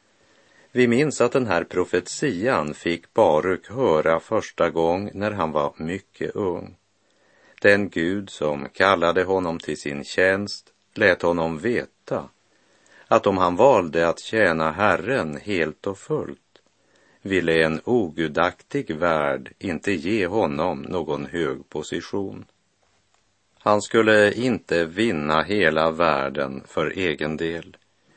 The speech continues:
men han skulle vinna sitt liv, vart än han skulle hamna och hur än de yttre förhållandena skiftade. Det har gått många år.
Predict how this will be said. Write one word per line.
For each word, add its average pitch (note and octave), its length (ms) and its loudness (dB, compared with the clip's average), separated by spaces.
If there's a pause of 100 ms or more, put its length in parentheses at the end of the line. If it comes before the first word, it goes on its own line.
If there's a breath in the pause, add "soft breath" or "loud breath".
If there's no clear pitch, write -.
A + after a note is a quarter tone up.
(120 soft breath)
men F#2+ 160 2
han F#2 180 0
skulle F2+ 460 -2
vinna F2 540 -2
sitt - 280 -8
liv, D#2 500 -6 (640 soft breath)
vart B2 600 4
än F#2+ 380 4
han E2+ 240 -4
skulle C#2 320 -2
hamna F2 680 -2 (400)
och A2+ 180 0
hur D2+ 380 -2
än F2+ 320 0
de F2+ 280 0
yttre G2+ 720 -6
förhållandena E2 1120 2
skiftade. A#2 720 -8 (960 soft breath)
Det A2+ 100 2
har A#2 100 6
gått A#2+ 320 0
många A2+ 400 0
år. C2+ 480 -6